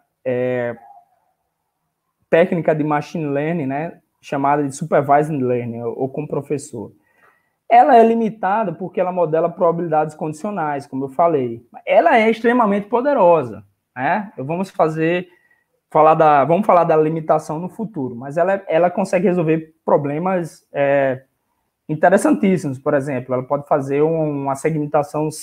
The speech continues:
uma segmentação semântica, né? Ela, você pode dar uma, uma foto de um gato, é,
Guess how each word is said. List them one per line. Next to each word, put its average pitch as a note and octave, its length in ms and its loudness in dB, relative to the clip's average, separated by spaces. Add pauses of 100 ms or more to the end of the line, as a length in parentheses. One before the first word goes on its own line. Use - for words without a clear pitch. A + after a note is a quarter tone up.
(220)
uma D3 180 -4
segmentação D#3 720 2
semântica, D3+ 580 2
né? B2 220 -6 (360)
Ela, C3 120 0
você C3 120 -2
pode D3 220 4
dar C#3+ 140 6
uma, C3+ 340 6
uma B2+ 180 2
foto D3+ 360 2
de C#3 100 0
um C3+ 120 0
gato, B2+ 560 4 (340)
é, A#2+ 640 -2